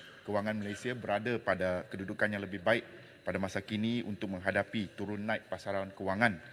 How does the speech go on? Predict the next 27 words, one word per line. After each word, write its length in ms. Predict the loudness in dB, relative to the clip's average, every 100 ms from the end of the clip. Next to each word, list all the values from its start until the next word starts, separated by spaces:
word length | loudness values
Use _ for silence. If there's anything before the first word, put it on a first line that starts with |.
| -18 -20 -4
global 400 | -2 0 0 0
dan 160 | -2
pergerakan 560 | -4 -4 0 0 0 -4
kadar 320 | -2 -4 -4
pertukaran. 480 | -8 -6 0 2 0 -4 -18 -20 -20 -16 -8
Keduanya, 480 | 2 4 6 2 -2 -12 -20 -20 -4
Malaysia 400 | 0 0 2 2
akan 400 | 2 2 0 -2 -10 -10 -2
hilang 400 | 2 2 0 -8
kebebasan 720 | -4 2 2 4 2 2 0
dasar 320 | -2 2 0
monetary 560 | 2 0 0 0 0 0
dan 240 | -2 -2
perlu 320 | -2 -2 0
mengikut 480 | 0 -2 -2 0 0 0 -16 -18 -8
kadar 320 | 2 6 6 4
faedah 400 | 2 4 2 2
mata 240 | 0 -2
wang 240 | 0 0 0
yang 80 | -2
menambat 480 | -2 0 4 4
ringgit. 400 | 4 2 0 -2
Contohnya, 400 | -8 -4 0 0
jika 320 | -2 -4 -2 -2
ringgit 320 | -2 -4 -4
ditambat 320 | -4 0 0
dengan 320 | 0 -4 -4